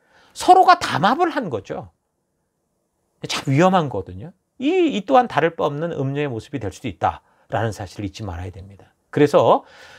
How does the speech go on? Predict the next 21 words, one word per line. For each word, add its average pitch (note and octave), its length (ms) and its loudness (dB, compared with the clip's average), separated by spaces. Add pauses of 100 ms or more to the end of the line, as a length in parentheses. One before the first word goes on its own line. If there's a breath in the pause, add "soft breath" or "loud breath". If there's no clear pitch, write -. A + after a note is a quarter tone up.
어, G2 200 -12 (220)
교회는 F3 440 2
교회의 D3 260 2
사명으로 C3+ 440 -4
회복되고, G2 480 -10
강단은 E3+ 520 4
강단의 E3+ 420 0
사명으로 E3+ 420 -4
회복되고, D#3+ 500 -4 (180 loud breath)
성도는 G#3+ 420 2
성도의 A3 540 -4
사명으로 F#3+ 480 -6
회복되어서 B3+ 800 6 (240 soft breath)
우리 D3+ 220 -2
주님이 C#3+ 320 -8
우리에게 B2+ 340 -6
주신 F#3+ 260 -8 (200 loud breath)
이 A#2+ 120 -4
약속들을 A2+ 760 -4
온전히 G#3 460 0
지켜가는 A#2+ 560 -10